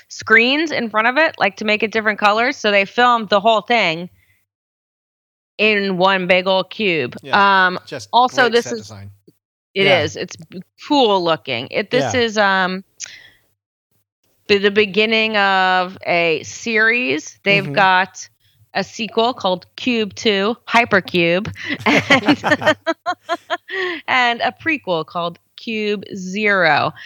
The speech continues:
Speaker 1: Um,
Speaker 3: <laughs>
Speaker 1: it, it's a fun film. It's definitely worth watching.
Speaker 2: Mm-hmm.
Speaker 1: And
Speaker 3: Have you watched all the Cube films?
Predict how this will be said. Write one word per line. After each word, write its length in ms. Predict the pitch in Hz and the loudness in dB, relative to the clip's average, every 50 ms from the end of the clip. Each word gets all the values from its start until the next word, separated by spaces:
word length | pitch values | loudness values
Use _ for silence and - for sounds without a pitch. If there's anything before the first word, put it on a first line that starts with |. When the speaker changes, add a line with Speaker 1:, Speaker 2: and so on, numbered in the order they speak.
| - - - - - 147 | -18 -18 -14 -6 0 4
Speaker 1:
Um, 400 | 254 277 302 302 302 302 302 - | 4 6 6 6 4 2 0 -2
Speaker 3:
<laughs> 100 | 233 - | -2 -2
Speaker 1:
it, 220 | - - - - - | -2 -2 -2 -4 -6
it's 140 | - - - | -6 -4 -4
a 60 | 392 | -2
fun 280 | - - 415 392 392 370 | 2 2 2 2 2 0
film. 320 | - 359 339 349 359 359 | 0 0 2 2 2 0
It's 200 | 277 285 - - | -2 -2 -4 -2
definitely 420 | - 262 247 262 262 320 320 294 | 0 2 2 2 2 -2 -4 -2
worth 300 | 277 269 262 254 262 262 | -2 0 0 -2 -2 -4
watching. 800 | 226 202 185 185 175 160 160 196 - - - 370 359 370 392 427 - | -10 -10 -2 0 2 2 2 2 -2 -4 -6 -6 -6 -6 -6 -10 -12
Speaker 2:
Mm-hmm. 140 | 123 110 139 - _ _ _ _ _ | -16 -18 -18 -20 _ _ _ _ _
Speaker 1:
And 960 | 196 214 220 226 226 220 220 214 214 214 214 214 214 208 214 214 208 - - _ _ | -4 -2 0 0 0 0 0 -2 -2 -2 -2 -4 -4 -6 -8 -12 -14 -16 -20 _ _
Speaker 3:
Have 180 | _ - 143 139 | _ -6 -4 -2
you 100 | 147 143 | -2 -2
watched 380 | 131 139 139 131 - - - | 0 0 -2 -2 -2 -4 -4
all 100 | 147 135 | -4 -4
the 80 | 123 127 | -4 -6
Cube 300 | - - 135 131 127 117 | -8 -8 -8 -8 -8 -8
films? 420 | - 139 135 131 139 135 - - | -10 -10 -10 -10 -12 -14 -20 -20